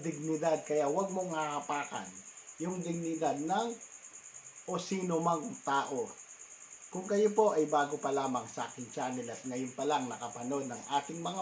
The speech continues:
vlog, paki-like, comment at subscribe. At sigurado po ako, opo, sigurado po ako na ito po ay napanood na rin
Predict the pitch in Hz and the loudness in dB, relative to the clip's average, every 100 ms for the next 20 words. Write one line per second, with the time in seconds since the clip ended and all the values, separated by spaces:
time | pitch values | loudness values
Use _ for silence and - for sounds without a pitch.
0 | 160 131 120 - - - - - - 156 | 0 0 -2 -6 -14 -14 -8 -6 -4 2
1 | 147 165 165 - 160 165 156 - - 208 | 4 4 0 0 0 2 -2 -2 4 4
2 | 208 - 165 147 - - 160 170 156 156 | 4 0 -2 -2 -6 -4 2 4 4 2
3 | 143 - 156 160 165 165 165 165 175 156 | -4 -6 2 4 6 4 2 -4 -2 -2
4 | 165 214 - - - - - - - - | 2 2 2 -4 -16 -16 -16 -16 -16 -8
5 | 156 175 170 - - 160 151 170 175 175 | -6 -2 -2 -4 -6 -4 0 4 4 4
6 | 165 180 165 156 151 156 180 - - 208 | 0 2 2 2 0 0 -2 -6 4 6
7 | 196 185 170 147 170 190 196 185 185 185 | 6 4 2 4 4 2 4 0 0 -2
8 | 165 160 165 165 | -4 2 2 2